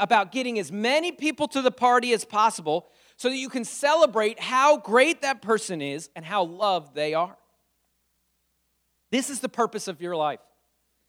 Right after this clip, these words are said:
We celebrate how amazing God is. And because of that, we want more and more people to celebrate with us. It's called worship. And God deserves all the worship and praise of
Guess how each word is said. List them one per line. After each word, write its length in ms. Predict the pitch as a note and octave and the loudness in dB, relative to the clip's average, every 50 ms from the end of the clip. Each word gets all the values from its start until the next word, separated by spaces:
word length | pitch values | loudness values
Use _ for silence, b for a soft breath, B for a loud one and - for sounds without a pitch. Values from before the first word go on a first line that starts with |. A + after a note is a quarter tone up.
| _ _ _ _ _ _ _ _ _ _ - | _ _ _ _ _ _ _ _ _ _ -2
We 100 | A3 C4 | -2 -2
celebrate 680 | - - - - A#3+ B3+ C4+ B3+ G#3 F#3+ A3 G3+ E3+ D3 | -2 -2 0 2 4 4 4 2 2 0 0 0 0 2
how 160 | F#3 G3+ F#3+ | 2 4 4
amazing 680 | F3 F3 F3+ F3+ G3+ A3 A#3+ C4 A3+ F#3 C4+ B3+ B3 | 2 0 -2 -2 -2 -2 -2 -2 -2 -2 -2 -2 -2
God 340 | F#3+ G#3+ G#3 F#3+ G#3 G3+ F#3 | -2 0 2 4 4 2 2
is. 300 | D#3 D#3+ D3+ C#3 - - B B B B | 0 -2 -4 -4 -4 -8 B B B B
And 120 | B G#3 G3+ | B 0 0
because 440 | G#3 G#3+ - - A#3 C#4+ C#4 G#3+ | 0 -2 0 2 4 4 4 4
of 160 | C#4 C4 G3+ F3+ | 2 0 2 2
that, 340 | A#3 A3+ A#3 C4 C#4 - b b b b | 4 4 4 4 2 -2 b b b b
we 140 | G#3+ C#4 | 4 4
want 280 | B3+ A#3+ A#3 G3+ G3 F3 | 6 6 4 4 2 0
more 440 | E3 F#3 G3+ A3+ B3+ C#4+ D4+ D#4 D4 | 2 6 8 10 12 12 12 10 8
and 240 | B3+ B3 G#3+ G3 F#3+ | 6 2 0 0 4
more 320 | G3+ A3+ B3+ C#4+ D4+ D4 | 6 8 8 8 6 4
people 580 | D4+ - B3 C#4 A3 - G3 F#3+ F3+ F#3 F3+ B B B | 2 0 0 0 0 2 2 2 2 2 0 B B B
to 100 | - A3+ | -6 -4
celebrate 640 | F#3+ - - B3+ B3 C#4 D4+ C4+ A3+ C4+ C4+ C#4+ C4+ | -4 -2 -2 0 4 4 4 6 6 4 4 4 2
with 240 | A#3+ D4 D#4+ D#4 - | 0 0 0 2 2
us. 220 | C#4+ G3+ - - | 0 0 0 -4
It's 100 | D4 - | -10 -12
called 340 | - - B3 D4 D4 C#4+ B3+ | -10 0 2 4 4 4 2
worship. 640 | A3+ B3+ C#4 D#4+ E4 - - E4 C#4 - - _ b b b b | 2 2 2 4 2 0 2 2 2 2 0 _ b b b b
And 160 | b B3 A#3+ | b -6 -2
God 280 | F3+ C#4+ C#4+ D#4+ D4 G#3 | 2 4 4 4 2 2
deserves 480 | C#4 C4+ F#3 G3 C#4 C4+ C4 A#3 F3+ C4 - - | -4 -8 -2 2 2 2 2 0 -2 -6 0 4
all 380 | B3 C#4 C#4+ D4+ D#4 D#4 D#4+ | 6 8 8 10 8 8 6
the 120 | B3+ D4+ D4+ | 6 2 -2
worship 640 | B3+ A3 C4 C4+ C4+ B3 - - C4 C4 C4 - b b b | 0 4 4 4 4 2 0 0 2 0 0 -2 b b b
and 180 | G3+ G3+ F3+ | -2 -2 -2
praise 480 | - - A#3 B3+ C4 C4 C4+ C4 A3+ - | -4 0 2 4 4 4 2 -4 -6 -6
of 240 | - - F3 - | -4 -4 -4 -4